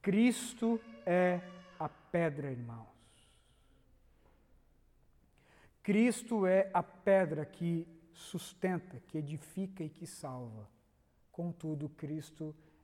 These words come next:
é a pedra também que faz homens caírem, homens tropeçarem. João Batista, falando acerca de Jesus, vai dizer:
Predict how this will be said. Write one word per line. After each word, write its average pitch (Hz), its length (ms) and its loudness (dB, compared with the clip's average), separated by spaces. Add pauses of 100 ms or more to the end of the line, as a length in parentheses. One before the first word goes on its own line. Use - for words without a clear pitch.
(480)
é 160 120 -4
a 160 60 -4
pedra 147 600 -8
também 151 440 -4
que - 120 -10
faz - 540 -12 (400)
homens 151 760 -6 (280)
caírem, 123 480 -10 (1300)
homens 165 340 -2
tropeçarem. 131 680 -12 (4000)
João 180 280 0
Batista, 214 540 2
falando 190 320 0
acerca 185 340 -4
de 165 120 -4
Jesus, 156 440 -6
vai 160 120 -6
dizer: 151 440 -6